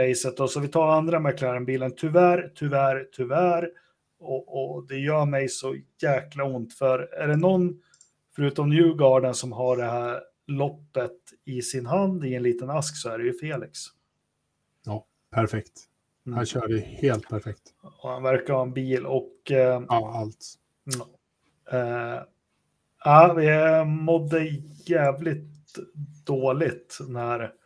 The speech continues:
Speaker 1: det där hände.
Speaker 2: Ja, jag skrek så att de människorna som inte hör här hemma reagerade.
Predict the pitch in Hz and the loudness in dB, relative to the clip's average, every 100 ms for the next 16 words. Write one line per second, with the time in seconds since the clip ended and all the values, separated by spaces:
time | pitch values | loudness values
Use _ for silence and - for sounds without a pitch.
0 | _ - - - - _ _ _ 131 131 | _ -20 -20 -20 -20 _ _ _ 2 4
1 | 127 120 123 117 120 117 - - _ _ | 4 2 -2 -4 -6 -6 -10 -20 _ _
2 | _ _ _ _ _ _ _ _ _ - | _ _ _ _ _ _ _ _ _ -6
3 | 120 123 285 147 151 - - 208 202 139 | 2 2 2 2 2 4 4 6 6 4
4 | - 147 - 139 139 143 131 120 151 147 | 2 0 0 2 4 4 2 0 0 0
5 | 135 147 139 123 127 135 175 190 156 139 | 0 0 -2 2 2 4 6 6 6 4
6 | 131 117 120 117 113 127 156 120 104 | 2 2 2 2 2 2 0 -4 -10